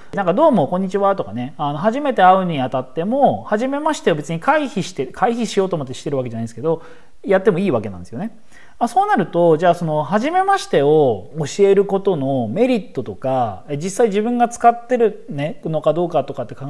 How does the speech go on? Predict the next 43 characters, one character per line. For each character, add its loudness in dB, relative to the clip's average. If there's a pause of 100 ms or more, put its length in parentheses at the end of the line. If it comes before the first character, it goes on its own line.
(100)
え -6
た -10
時 -10
に、 -6 (540)
「あ 0
れ？」 0
み -2
た -4
い -8
な、 -12 (120)
え -16
ー、 -6
教 -2
え -2
る -2
た 2
方 2
が 4
い 2
い 0
の 0
か -2
な、 0
ど 4
う 4
か 2
な 2
っ -10
て -8
い -4
う -6
こ -4
と -2
を 0
考 2
え 2
始 -4
め -4
て -16
し -14
ま -12
う -14
と。 -20